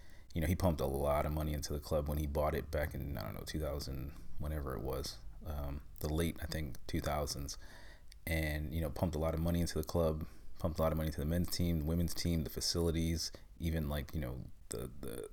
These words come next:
you know, stuff for kids in the neighborhood of, um, Manchester. Um, but allegedly,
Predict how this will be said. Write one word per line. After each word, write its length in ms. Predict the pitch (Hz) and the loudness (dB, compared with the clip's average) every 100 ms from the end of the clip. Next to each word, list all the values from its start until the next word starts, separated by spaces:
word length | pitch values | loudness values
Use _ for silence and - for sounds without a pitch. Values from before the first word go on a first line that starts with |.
| - | -2
you 60 | 85 | 0
know, 60 | 71 | 2
stuff 200 | 87 - | 0 0
for 140 | 69 | -2
kids 340 | - - 85 | 0 2 2
in 60 | 80 | 2
the 40 | |
neighborhood 560 | 78 82 80 71 76 73 - - - | 2 2 2 0 -2 -4 -8 -8 -6
of, 260 | 76 76 76 | -4 -4 -2
um, 360 | 76 76 76 - - - - - - - - - | -2 -2 -4 -8 -14 -12 -12 -14 -16 -14 -12 -4
Manchester. 720 | 82 90 92 - 76 - 76 - - - - - - - - - - - | 2 4 4 2 0 0 -2 -2 -6 -6 -8 -10 -10 -12 -12 -10 -8 -2
Um, 440 | 80 73 73 73 - - - - - - - - | 2 4 4 2 -2 -14 -14 -14 -14 -14 -14 4
but 480 | 95 92 82 - - - - - - - - | 8 10 8 2 0 0 0 -4 -4 -8 -6
allegedly, 800 | 80 76 90 104 85 69 69 64 | -2 6 8 8 8 4 0 0